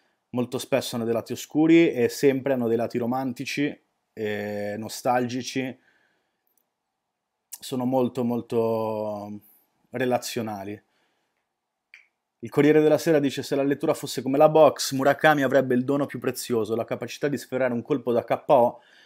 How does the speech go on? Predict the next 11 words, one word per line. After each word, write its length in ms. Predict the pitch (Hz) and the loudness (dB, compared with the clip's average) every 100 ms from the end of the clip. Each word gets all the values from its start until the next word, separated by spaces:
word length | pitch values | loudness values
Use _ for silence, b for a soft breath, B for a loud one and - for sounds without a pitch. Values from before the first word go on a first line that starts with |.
| b | b
quando 240 | - 120 | -8 -2
l'avversario 440 | 117 127 123 139 127 | -2 -2 -4 -4 -4
meno 200 | 120 120 | -4 -6
se 80 | 117 | -8
l'aspetta". 560 | 113 - 101 - - | -10 -10 -12 -12 -10
Vabbè, 180 | 113 104 | -8 -8
questi 260 | - - - | -12 -16 -18
sono 220 | 107 101 | -16 -14
titoli 300 | - 107 107 | -10 -8 -6
da 100 | 107 | -6
giornale. 600 | 110 113 123 117 110 | -6 -4 -4 -4 -6